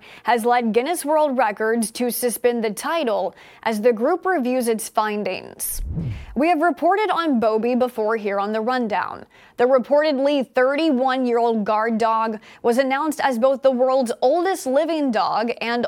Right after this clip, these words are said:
oldest dog ever back in February of twenty twenty-three. Bobi died in October, but now months later, Guinness World Records says it received comments from a group of skeptical veterinarians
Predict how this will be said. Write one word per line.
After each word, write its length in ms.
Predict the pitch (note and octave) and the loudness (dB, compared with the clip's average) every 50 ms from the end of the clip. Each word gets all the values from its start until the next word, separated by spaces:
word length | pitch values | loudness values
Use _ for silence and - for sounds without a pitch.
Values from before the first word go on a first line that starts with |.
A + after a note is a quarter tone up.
| - | 0
oldest 400 | - B3+ C#4 C#4+ C#4 D4+ C4 - | 0 0 2 2 0 -2 -2 0
dog 240 | A#3 B3+ A#3 A#3 A#3 A3 - | 0 2 2 2 0 0 0
ever 420 | D4 F4 F4 C4+ A3+ A3+ A3+ A#3 | 0 0 0 0 0 0 0 0
back 300 | A3+ G3+ A3+ A#3 B3 A3+ | 0 0 0 0 0 0
in 200 | C4 C4 C4+ C4 | 0 0 0 -2
February 540 | - G3+ G#3 G#3+ G#3 A3+ A#3 A3+ A#3 B3 B3+ | -2 -2 -2 -2 -2 -2 0 0 0 0 -2
of 100 | C4 A#3+ | -2 -4
twenty 300 | - - G#3 G3+ G3+ G#3+ | -6 -8 -8 -6 -6 -6
twenty-three. 760 | - - G#3+ G#3 G#3+ A3 A3 - C4 C4 A#3+ G3+ F3 A#2+ F2 - _ - - - - - - - - F#3+ | -6 -6 -6 -6 -6 -6 -4 -2 -2 0 0 -2 -4 -6 -10 -12 _ -20 -20 -20 -20 -20 -20 -10 -4 0
Bobi 320 | A3 A#3 A#3 B3 B3+ A#3+ | 2 2 2 2 2 2
died 320 | G#3+ A#3 A3+ A#3+ C4 C#4 | 2 0 2 2 0 2
in 120 | C4+ C4 A#3 | 0 0 0
October, 760 | G#3+ G#3 G#3+ - - A#3 C4 D#4 C#4 G#3+ G#3 G3 G#3+ B3 B3+ - - - - - | 0 -2 -4 -4 -2 0 0 0 2 0 0 0 -2 -4 -4 -8 -20 -18 -8 -2
but 120 | - A#3+ | 0 2
now 180 | C4 C#4 D#4 D#4 | 2 2 2 2
months 460 | C#4 C4+ C4 E4+ G4+ A4 G4 - - | 2 2 2 2 0 -2 -2 -2 0
later, 520 | D4+ D4+ D#4+ D#4 B3 G#3 C#3 A2+ - - _ - - | 2 2 2 2 0 -2 -4 -4 -8 -10 _ -6 0
Guinness 320 | G3+ A#3+ B3 B3+ C4+ - - | 0 0 0 0 -4 -4 -2
World 320 | A#3+ C4+ B3+ B3 A3+ G#3+ | 0 2 2 2 0 0
Records 500 | A#3 A#3 C4 C#4+ - B3 A#3+ A#3 A3+ G#3 | 0 0 0 0 0 0 0 0 0 -2
says 460 | - B3+ A#3 A#3 A#3+ A#3+ A#3+ G#3 G3+ - - | -2 -2 0 0 0 0 0 -2 -4 -2 -2
it 100 | - A#3+ C4 | -2 0 0
received 500 | C#4 B3+ A3 - - D#4+ F4+ F4+ D4+ - | -2 -4 -4 -4 -2 -2 0 -2 -2 -2
comments 460 | - C4 A#3+ B3+ C4 C4 C4+ C4 - | -2 -2 -2 -2 -2 -2 -4 -6 -6
from 100 | A#3+ A3+ | -6 -6
a 100 | A3 A3+ | -4 -4
group 240 | G3 G#3 A#3 A#3+ A3+ | 0 0 0 0 0
of 160 | - A3+ G3+ | -2 -4 -4
skeptical 640 | F#3 - - - A#3+ A#3+ B3+ - D4 D4 - D#4 D4 | -6 -8 -4 -2 -2 -2 -2 -4 -4 -2 0 0 0
veterinarians 880 | A#3+ A3+ A#3 A3 A3+ A3+ G#3 F#3+ G3+ G#3+ A#3 B3+ C4+ C#4 C#4+ C#4+ C#4+ | 2 0 0 0 0 -4 -4 -2 -2 -2 -2 -2 -2 -4 -4 -4 -6